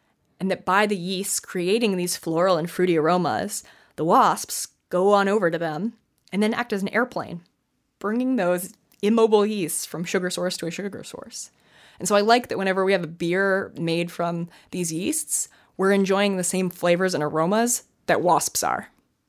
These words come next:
I like being connected in that way to little things that I don't think about.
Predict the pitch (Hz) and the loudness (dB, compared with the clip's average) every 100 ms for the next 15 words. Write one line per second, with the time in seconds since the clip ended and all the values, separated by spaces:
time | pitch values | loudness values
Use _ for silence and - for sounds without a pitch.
0 | _ _ _ 185 240 - 247 226 196 - | _ _ _ -8 -8 -2 0 0 -2 -6
1 | - 190 170 - - 170 156 - 113 107 | -8 -6 -4 -4 -4 -2 -4 -2 -4 -4
2 | 202 - 180 165 156 185 185 180 180 156 | -6 -6 -4 -2 -2 -4 0 0 0 -4
3 | 160 - 170 160 170 165 135 143 - | -6 -4 -4 -4 -8 -10 -8 -8 -10